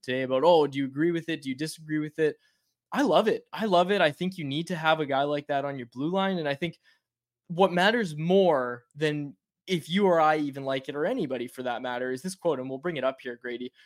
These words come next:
This quote from Elias Pettersson post-game about that play, uh, this coming to us courtesy of our pal Ian McIntyre. Uh, this is what P D had to say about the hit. He said, "I appreciate it so much. I don't mind a good hit, but it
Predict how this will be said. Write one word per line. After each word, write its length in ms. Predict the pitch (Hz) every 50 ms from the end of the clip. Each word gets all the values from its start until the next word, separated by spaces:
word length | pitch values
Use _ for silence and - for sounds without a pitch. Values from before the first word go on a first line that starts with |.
| _ _ -
This 180 | - 254 262 -
quote 460 | - _ _ - 185 190 165 131 - - _ _ _ _ _
from 320 | - - - 175 170 185 190
Elias 360 | 180 165 165 170 165 156 -
Pettersson 640 | - 151 143 143 151 143 - - 135 123 120 117 117 _ _ _ _ _ _ _
post-game 720 | - 196 208 247 240 - - _ - 135 127 120 120 117 120 - -
about 380 | 139 143 151 147 151 147 -
that 260 | - 135 127 - -
play, 340 | - - 165 160 147 135 127 - _ _ _ _ _ _ _ _ _ _ _ _ _ _ -
uh, 160 | - 131 139
this 300 | 139 131 135 156 151 -
coming 300 | - - 156 147 139 135
to 180 | 131 - 131 127
us 160 | 123 120 -
courtesy 640 | - - - 185 190 180 180 - - 131 127 117 - _ _ _ _ _ -
of 100 | 131 127
our 140 | 135 131 127
pal 280 | - - 123 123 120 - -
Ian 220 | 147 139 131 127
McIntyre. 640 | 123 123 131 135 - 139 131 - 117 113 113 113 123 131 _ _ _ _ _ -
Uh, 100 | - 120
this 160 | 131 156 190
is 80 | 185 185
what 160 | 208 190 196
P 100 | - 185
D 120 | 175 175
had 140 | 156 156 143
to 60 | 147
say 140 | - - 156
about 240 | 143 131 131 123 123
the 60 | -
hit. 180 | 143 170 165 120
He 80 | 117
said, 180 | 117 - 131 127 -
"I 80 | 135 135
appreciate 600 | 139 139 139 - - 208 202 190 - 202 190 180
it 120 | - -
so 320 | - - - - 170 180 196
much. 440 | 196 185 151 - - - - - _ _ _ -
I 120 | - 131
don't 260 | 127 135 156 202 202
mind 260 | 185 185 185 202 220
a 60 | 226 214
good 220 | 190 247 262 240
hit, 400 | 214 - 262 247 165 147 - - _ _ _ _
but 120 | - 147 139
it 140 | 127 120